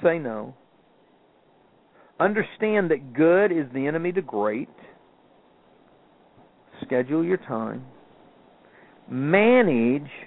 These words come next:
your external pressures. Why in the Sam Hill would you let others dictate your life to you, dominate you? I don't care what the situation is. Unless you've just,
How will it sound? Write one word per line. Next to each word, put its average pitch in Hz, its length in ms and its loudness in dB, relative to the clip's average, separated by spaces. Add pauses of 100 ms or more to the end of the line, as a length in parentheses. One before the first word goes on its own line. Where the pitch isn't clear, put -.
(400)
your 160 200 4
external 202 880 2 (200)
pressures. 127 640 0 (760)
Why 285 320 4
in 233 100 0
the 156 80 0 (140)
Sam 226 280 2
Hill 156 260 4
would 147 160 -2
you 214 120 -4
let 220 240 2
others 175 380 0 (220)
dictate 220 500 0
your 175 180 0
life 156 360 0 (140)
to 120 40 -18
you, 98 220 -12 (340)
dominate 208 720 0
you? - 260 -20 (580)
I 190 120 0
don't 254 180 -2
care 170 300 2
what 254 320 0
the 196 160 -6
situation 117 640 -12
is. 95 160 -20 (720)
Unless 214 340 0
you've 233 180 -8
just, 226 200 0